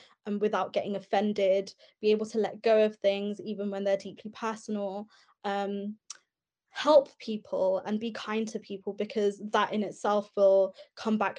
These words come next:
to you, and those people will remember, "Well, actually, this person helped me out then,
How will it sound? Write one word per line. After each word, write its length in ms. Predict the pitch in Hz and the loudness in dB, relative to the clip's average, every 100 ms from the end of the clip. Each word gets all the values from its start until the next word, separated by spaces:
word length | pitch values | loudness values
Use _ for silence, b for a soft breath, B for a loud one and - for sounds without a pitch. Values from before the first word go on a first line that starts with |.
| - | -10
to 80 | 202 | -10
you, 300 | 190 185 185 | -6 -2 -2
and 140 | 190 | -2
those 180 | 196 196 | -2 -2
people 380 | - 240 226 208 | -4 -6 -2 -4
will 120 | 196 | -2
remember, 500 | 202 202 208 202 190 | -2 -2 0 0 0
"Well, 360 | 190 190 190 b b - | 2 0 0 b b -4
actually, 280 | 208 - | -4 -2
this 140 | 214 214 | -4 -6
person 360 | - 208 208 | -6 -6 -6
helped 280 | 208 175 - | -6 -6 -6
me 100 | 202 | -8
out 200 | 190 - - | -6 -6 -2
then, 400 | 208 196 196 | -2 -2 -6